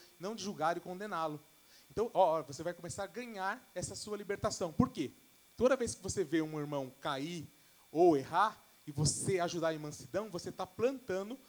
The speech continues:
pra que se um dia você cair, alguém também faça isso com você. Né? E não te jogue um monte de pedra, e não te destrua. Né? Mas ele fala da gente também, "Porém, cada um tem, é, tam-, para que também não seja tentado."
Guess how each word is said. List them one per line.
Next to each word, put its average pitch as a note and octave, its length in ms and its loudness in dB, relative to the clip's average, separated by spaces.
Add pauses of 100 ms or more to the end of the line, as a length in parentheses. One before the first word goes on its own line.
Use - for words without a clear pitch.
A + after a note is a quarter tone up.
(160)
pra F3+ 120 -2
que - 160 -4
se G3 160 -2
um F3+ 100 -8
dia C4+ 240 4
você F4 220 -6
cair, G#3 420 0 (140)
alguém F3 260 -4
também F#3 240 -10
faça F#3 300 -8
isso - 260 -14
com F3 140 -14
você. F3 320 -18 (760)
Né? F3 160 -6
E E3 80 -4
não F3 160 -2
te A3+ 140 -8
jogue F#3 240 6
um - 20 -12
monte E3+ 220 -12
de - 80 -16
pedra, D3+ 400 -8 (500)
e C3+ 60 -14
não D3+ 220 -8
te - 100 -14
destrua. C3+ 500 -6 (460)
Né? G#3+ 160 0 (180)
Mas F#3+ 140 -4
ele A3+ 100 -6
fala A#3+ 240 4
da B3+ 120 0
gente B3+ 180 -2
também, B3 240 6
"Porém, G#3 400 4
cada A3+ 300 2
um A#3+ 160 -4
tem, A#3 280 -2 (140)
é, D#3+ 200 -6 (260)
tam-, D#3+ 180 -4 (560)
para E3+ 220 0
que - 160 -8
também F3 400 -2
não C4 160 -2
seja G#3+ 420 4
tentado." C3+ 800 -8